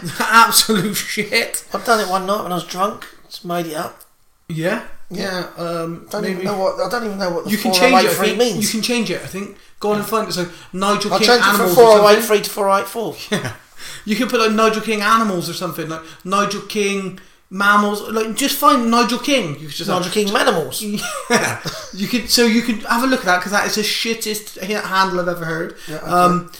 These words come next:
Speaker 1: yeah, get following, uh, following
Speaker 2: Like the
Speaker 1: you
Speaker 2: Immortal.
Speaker 1: on there. The Immortal eight three one.
Speaker 2: Yeah.
Speaker 1: It's mine.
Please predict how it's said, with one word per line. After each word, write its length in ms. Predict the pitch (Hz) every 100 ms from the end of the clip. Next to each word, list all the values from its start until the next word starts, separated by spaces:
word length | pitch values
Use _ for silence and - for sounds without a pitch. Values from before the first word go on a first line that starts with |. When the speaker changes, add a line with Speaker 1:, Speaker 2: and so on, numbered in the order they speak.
| - -
Speaker 1:
yeah, 240 | 190 208
get 400 | - 220 - 185
following, 540 | - 220 220 208 202 202
uh, 280 | 196 190
following 240 | - 202 190
Speaker 2:
Like 80 | 190
the 80 | 190
Speaker 1:
you 80 | 190
Speaker 2:
Immortal. 300 | 208 180 175
Speaker 1:
on 40 |
there. 220 | 180 220 - - _ _ _ -
The 60 | 160
Immortal 340 | 170 175 160
eight 140 | 156
three 220 | 147 156 147
one. 360 | 127 123 175 160
Speaker 2:
Yeah. 140 | 147
Speaker 1:
It's 120 | 113
mine. 360 | 127 120 170